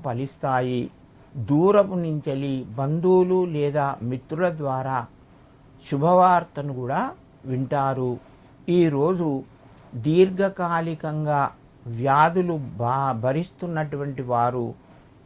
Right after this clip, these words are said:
ఈరోజు కొంత ఉపశమనం పొందుతారు. మీకు ధనపరంగా కొంత ఒత్తిడి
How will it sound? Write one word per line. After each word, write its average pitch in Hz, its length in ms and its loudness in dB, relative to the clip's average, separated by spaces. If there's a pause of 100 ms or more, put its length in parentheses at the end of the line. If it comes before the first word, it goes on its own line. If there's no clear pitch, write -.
ఈరోజు 156 720 2 (400)
కొంత 160 220 0
ఉపశమనం 160 680 0
పొందుతారు. 127 840 -2 (640)
మీకు 190 300 0
ధనపరంగా 147 1080 0 (1040)
కొంత 185 260 2
ఒత్తిడి 143 840 0